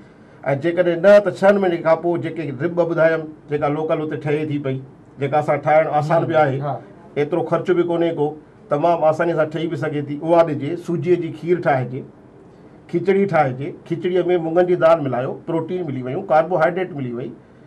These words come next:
Speaker 1: فيٽ ملي وئي، ان ۾ تيل جو ٿورو وڌيڪ استعمال ڪيو وڃي، اها ٻار کي آسانيءَ سان پيار هجي.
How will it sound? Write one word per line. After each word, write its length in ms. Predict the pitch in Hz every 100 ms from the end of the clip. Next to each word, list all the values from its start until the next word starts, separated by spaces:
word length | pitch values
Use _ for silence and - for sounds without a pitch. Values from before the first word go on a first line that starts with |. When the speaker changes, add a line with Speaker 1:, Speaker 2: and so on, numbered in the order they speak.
| - - - - -
Speaker 1:
فيٽ 240 | 160 170
ملي 260 | 196 170 135
وئي، 200 | 131 202 - - - - -
ان ۾ 100 | 151 170 175 -
تيل 240 | 165 175
جو 100 | 175
ٿورو 240 | - 156 165
وڌيڪ 300 | 147 147 175
استعمال 440 | 160 165 156 156 135
ڪيو 180 | 131
وڃي، 260 | 131 - 440 427 - - - - -
اها 180 | 151 190
ٻار 280 | 165 165 160
کي 220 | 131 160 -
آسانيءَ 380 | - 143 156 156
سان 220 | 143 135
پيار 220 | 131 127 127
هجي. 200 | 113